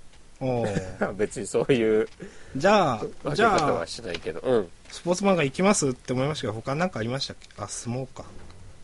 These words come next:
Speaker 2: スポーツ漫画、配球もそうだし。
Speaker 1: あ、そっか、
Speaker 2: うん。
Speaker 1: 配球もそうか。
Speaker 2: そう考えると、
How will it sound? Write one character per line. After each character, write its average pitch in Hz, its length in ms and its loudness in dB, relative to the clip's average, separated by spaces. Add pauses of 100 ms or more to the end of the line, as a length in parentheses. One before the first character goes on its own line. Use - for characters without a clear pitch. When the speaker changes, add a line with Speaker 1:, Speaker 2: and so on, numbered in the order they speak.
(340)
Speaker 2:
ス - 80 -20
ポ - 60 2
ー - 180 -4
ツ 156 100 4
漫 131 160 10
画、 104 120 4
配 120 320 6
球 117 260 2
も 104 120 2
そ 98 120 2
う - 20 2
だ 90 80 0
し。 71 280 -10
Speaker 1:
あ、 117 160 -2
そ 123 100 -8
っ - 20 -10
か、 - 100 -10
Speaker 2:
う - 20 -8
ん。 - 20 -8
Speaker 1:
配 131 140 0
球 143 160 -4
も 139 140 -2
そ 131 140 -10
う 104 80 -10
か。 - 200 -16 (1800)
Speaker 2:
そ - 100 2
う 165 80 2
考 320 140 2
え 302 40 6
る 254 80 2
と、 110 200 6